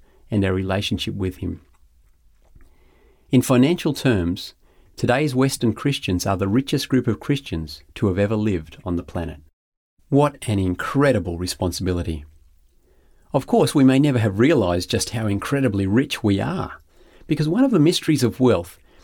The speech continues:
is that we always know of someone richer than ourselves, and we therefore conclude that we are not really rich. And this can lead us to think, even if only subconsciously,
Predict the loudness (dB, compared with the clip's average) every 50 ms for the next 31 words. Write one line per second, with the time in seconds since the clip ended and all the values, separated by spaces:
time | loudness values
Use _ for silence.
0 | -20 _ _ -20 -20 _ -2 0 0 0 0 -2 -4 -2 -2 -2 -2 0 0 -2
1 | 0 0 0 0 0 2 2 2 2 4 2 0 -2 -2 -2 0 0 0 2 0
2 | 0 0 0 0 2 2 2 2 0 -2 -4 -4 -4 -2 -2 0 0 0 0 -2
3 | -2 0 0 0 0 0 -4 -8 -12 -18 -20 -20 _ -20 _ _ _ _ _ _
4 | _ -4 -2 0 0 2 2 2 2 2 2 0 0 0 -2 -2 -2 -6 -6 -4
5 | 0 0 2 2 2 0 0 0 2 0 0 0 0 0 -2 -2 -2 0 0 2
6 | 2 4 2 2 2 0 -2 -4 -10 -18 -18 _ _ _ _ _ _ _ _ _
7 | _ _ _ _ _ -14 -4 0 2 2 2 2 2 2 2 2 4 4 2 2
8 | 0 -2 -6 -8 -8 -2 -2 -2 -2 -2 -4 -12 -20 _ _ -20 -20 -20 _ _
9 | _ _ 0 2 4 4 4 2 2 0 0 0 0 0 -2 -4 -4 -4 -2 -2
10 | -2 0 0 -2 -6 -4 -6 -8 -8 -8 -10